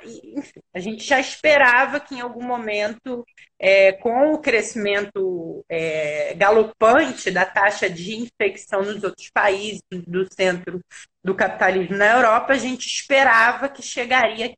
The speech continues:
em algum momento, é, mas fomos surpreendidos, né, quando,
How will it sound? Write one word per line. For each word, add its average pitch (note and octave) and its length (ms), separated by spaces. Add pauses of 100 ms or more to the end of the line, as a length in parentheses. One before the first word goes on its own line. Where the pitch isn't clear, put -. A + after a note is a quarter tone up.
em A3+ 120
algum A3 200
momento, C#4 540 (880)
é, A3 420
mas C#4 240
fomos B3+ 380
surpreendidos, C#4+ 1080
né, B3 400
quando, B3+ 1160